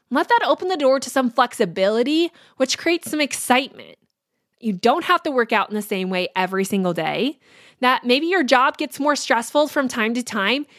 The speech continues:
and that opens the door to be able to change and shift your life accordingly.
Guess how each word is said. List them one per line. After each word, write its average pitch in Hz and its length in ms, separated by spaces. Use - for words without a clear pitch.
and 247 140
that 339 100
opens 392 360
the 370 100
door 240 220
to 240 100
be 269 160
able 285 160
to 311 100
change 311 480
and 226 140
shift - 400
your 381 160
life 196 380
accordingly. 247 960